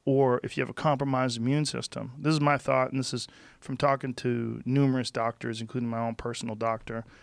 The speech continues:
who's, um, very critical. My, my personal doctor is very critical about the way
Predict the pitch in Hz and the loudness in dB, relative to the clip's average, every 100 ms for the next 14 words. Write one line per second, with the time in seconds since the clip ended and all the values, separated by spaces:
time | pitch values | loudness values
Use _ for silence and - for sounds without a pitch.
0 | - - 131 127 113 123 117 107 107 - | -10 0 0 2 2 2 2 0 -4 -12
1 | _ - _ _ _ - 147 160 151 - | _ -12 _ _ _ 0 4 4 2 0
2 | 156 135 123 113 120 139 147 139 139 131 | 0 0 -2 -4 -2 0 2 4 2 4
3 | 160 147 139 123 117 127 131 120 - 113 | 0 2 0 -2 -4 -2 0 0 -2 -8
4 | 117 131 131 - 135 - 113 110 107 104 | 0 0 2 0 0 -2 -4 -2 -2 -4
5 | - 113 110 107 101 101 107 | -6 -6 -2 -2 -2 -6 -10